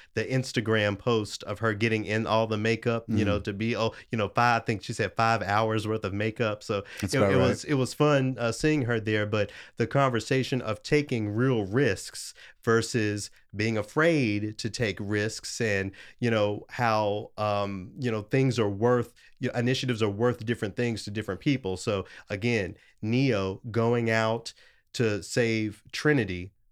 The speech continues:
Speaker 1: was something that wasn't something that would be nice to happen, that had to happen. You know, there was determination behind that.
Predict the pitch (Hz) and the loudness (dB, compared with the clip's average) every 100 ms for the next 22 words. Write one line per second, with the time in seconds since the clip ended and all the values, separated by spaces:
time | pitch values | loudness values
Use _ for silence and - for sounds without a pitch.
0 | _ 107 110 - 135 123 120 110 104 104 | _ -4 -4 2 2 2 0 0 0 0
1 | 107 110 156 147 123 107 _ _ _ - | 0 2 0 2 0 -2 _ _ _ -2
2 | 165 131 123 117 117 104 113 117 - 104 | -2 0 0 0 0 0 0 0 -2 -4
3 | 120 135 127 90 85 123 107 135 127 107 | -2 -2 -2 -8 -2 -2 2 2 2 0
4 | 120 123 - - - - - 113 107 117 | 2 0 -2 -12 -14 -14 -4 -2 2 0
5 | 107 107 135 117 120 120 110 104 107 101 | 0 -2 0 2 0 0 -2 -2 -2 0
6 | 104 | 0